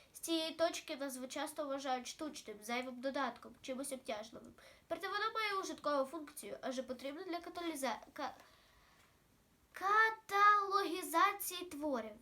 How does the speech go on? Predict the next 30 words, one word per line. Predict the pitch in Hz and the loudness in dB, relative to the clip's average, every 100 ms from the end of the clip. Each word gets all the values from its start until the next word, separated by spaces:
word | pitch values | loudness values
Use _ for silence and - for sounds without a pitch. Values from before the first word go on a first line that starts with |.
| - | -10
Підписати | 254 330 349 339 330 | -6 -4 -2 -2 -2
картину | 330 320 330 330 | -2 -2 -2 -4
без | 277 294 | -4 -4
назви — | 247 359 381 262 | -2 -2 -2 -6
це | 233 | -6
водночас | 254 262 294 294 - | -6 -6 -6 -6 -8
назвати | 254 262 302 349 | -8 -2 -4 -2
її | 349 311 302 311 349 | -6 -6 -6 -8 -8
і | |
не | 320 | -10
назвати. | 339 370 330 269 214 220 - | -8 -6 -4 -4 -4 -10 -10
Це | 262 | -8
певна | 247 233 247 | -6 -6 -6
хитрість, | 254 311 - 226 - - - | -4 -6 -6 -16 -20 -20 -14
що | 277 | -8
зводить | 247 262 254 240 | -4 -2 -2 -4
назву | 254 320 330 | -4 -4 -4
до | 320 | -2
її | 330 311 | -2 -4
первинної | 320 285 233 214 214 | -4 -4 -4 -8 -10
функції. | 220 - 233 - - - - _ - - - | -12 -16 -18 -16 -14 -14 -18 _ -20 -20 -4
Як | 440 539 403 | 0 0 0
у | |
музиці | 330 370 339 339 | -6 -6 -6 -4
є | 311 302 381 | -2 -2 -4
концерт | 381 302 247 - 277 254 226 | -4 -6 -4 0 0 0 -4
один, | 220 330 330 - - - _ - | -4 -4 -4 -12 -20 -20 _ -8
концерт | 285 233 254 226 226 | -6 -2 -2 -2 -6
номер | 214 208 | -8 -8
два, | 226 269 311 | 2 6 6